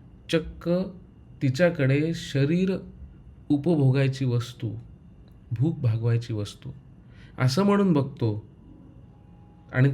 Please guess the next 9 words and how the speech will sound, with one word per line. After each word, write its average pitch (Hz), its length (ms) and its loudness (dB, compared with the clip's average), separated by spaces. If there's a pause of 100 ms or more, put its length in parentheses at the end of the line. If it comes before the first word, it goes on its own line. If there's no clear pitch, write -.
(140)
त्याबद्दल 151 500 0 (140)
तिला 139 340 4 (160)
मोबदला 127 560 0
सुद्धा 139 400 0
देतो, 127 380 2
कारण 135 440 -4
की 156 160 -6
त्याच्या 135 420 -2
मतानुसार 131 720 -2